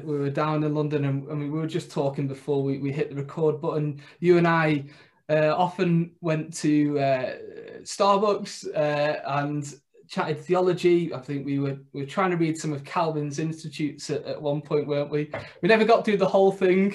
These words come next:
<laughs> um, but we had loads of discussions about church, about church ministry, church leadership, liturgy. And when we, we called a few weeks ago to sort of talk about what we might, uh,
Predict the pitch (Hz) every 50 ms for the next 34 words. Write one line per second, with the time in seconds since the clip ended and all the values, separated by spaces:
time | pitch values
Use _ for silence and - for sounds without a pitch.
0 | - - - - 151 151 151 - - - 208 185 - - 214 196 - - - -
1 | 254 196 165 - 185 185 180 180 180 175 180 185 190 196 196 196 196 190 190 190
2 | - 165 151 - 151 - - - 160 143 - - 151 139 131 139 135 135 135 127
3 | - - - - - - 160 151 156 156 151 - - - 127 - - - - -
4 | - - - - - - 139 143 147 151 147 147 - - 147 139 139 - - -
5 | - - - - 127 139 151 151 151 156 156 151 - - 147 147 - - - _
6 | _ _ - _ _ - 135 151 170 165 - 165 147 - 165 160 156 156 156 156
7 | - - - _ - 156 190 214 220 208 202 190 - - - 185 170 165 - -
8 | 202 196 185 170 160 - - 180 170 165 165 180 175 160 - - 160 147 139 135
9 | - 151 139 131 131 - - 139 135 - - - - 160 151 147 - 151 135 131
10 | 127 135 139 139 - 147 139 139 139 143 143 139 135 - - - - 143 135 135
11 | 131